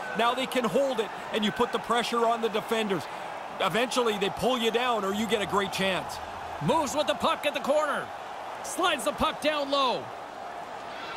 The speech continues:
Speaker 2: Takes the feed. Slides it back to the blue line.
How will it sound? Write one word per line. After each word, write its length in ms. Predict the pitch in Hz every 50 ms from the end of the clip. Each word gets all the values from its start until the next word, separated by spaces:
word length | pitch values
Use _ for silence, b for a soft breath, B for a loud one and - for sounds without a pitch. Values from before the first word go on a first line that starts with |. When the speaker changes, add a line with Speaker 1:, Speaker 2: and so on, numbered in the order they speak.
| - - - - -
Speaker 2:
Takes 280 | - 339 415 269 -
the 140 | - - -
feed. 440 | - 330 320 302 277 262 233 202 160 127 113 107 - - - - - - - - - - - - - - - - - - - - - - - - - - - - - - - - - - - - - - - - - - - - - - - - - - - - - - - - - - -
Slides 400 | - - - 269 330 349 320 269
it 140 | 294 269 -
back 180 | 294 311 311 302
to 80 | - 262
the 60 | 302
blue 240 | 269 285 285 294 269
line. 480 | 254 240 208 185 160 135 110 - -